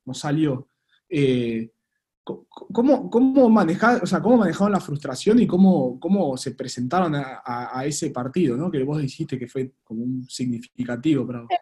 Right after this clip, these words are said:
Speaker 2: parte de lo mismo, eh, éramos un equipo, e-, ese era, para mí ese era, era el torneo donde tendríamos que haber ganado el oro olímpico.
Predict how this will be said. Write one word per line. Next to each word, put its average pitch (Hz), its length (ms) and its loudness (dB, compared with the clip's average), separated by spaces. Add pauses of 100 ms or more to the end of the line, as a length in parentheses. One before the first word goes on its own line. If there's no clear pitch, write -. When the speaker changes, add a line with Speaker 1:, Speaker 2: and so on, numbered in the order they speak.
Speaker 2:
parte 403 240 2
de 330 140 4
lo 262 120 8
mismo, 196 760 4
eh, 170 520 -2 (260)
éramos 247 380 2
un 240 120 0
equipo, 247 560 -2
e-, - 280 -10
ese 277 380 0
era, 226 320 2
para 208 220 -2
mí 240 380 8
ese 220 280 -2
era, 185 460 -14 (500)
era 214 160 2
el 226 100 0
torneo 220 300 2
donde 214 180 4
tendríamos 208 380 2
que 208 60 -4
haber 202 120 2
ganado 202 260 0
el 202 80 0
oro 202 160 2
olímpico. 175 500 -6